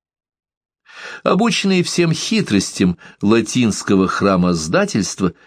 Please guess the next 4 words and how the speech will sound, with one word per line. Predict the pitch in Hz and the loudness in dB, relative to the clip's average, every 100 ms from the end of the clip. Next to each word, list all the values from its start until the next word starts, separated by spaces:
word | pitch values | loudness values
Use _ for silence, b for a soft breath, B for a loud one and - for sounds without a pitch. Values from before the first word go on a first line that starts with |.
| b b b | b b b
они | 107 165 240 | 0 2 0
возвели | 240 220 170 190 196 214 185 | 0 0 0 0 2 0 0
Переяславский | 185 180 170 180 180 175 - 156 | 0 0 0 0 0 -2 -2 -2
собор | - 156 160 160 | 0 0 2 2